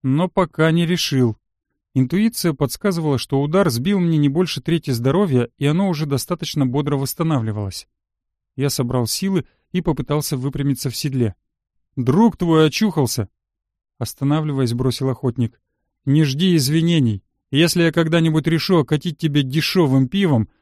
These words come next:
можешь тоже мне врезать, если получится, конечно».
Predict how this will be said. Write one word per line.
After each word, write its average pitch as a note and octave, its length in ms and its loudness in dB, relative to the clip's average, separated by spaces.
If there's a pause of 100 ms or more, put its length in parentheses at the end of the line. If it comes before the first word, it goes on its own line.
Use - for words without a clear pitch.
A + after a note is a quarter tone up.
(140)
можешь E3+ 400 0
тоже G3+ 280 2
мне D3+ 200 4
врезать, C#3+ 480 0 (260)
если C#3 300 -2
получится, D#3 580 0
конечно». A#2 480 2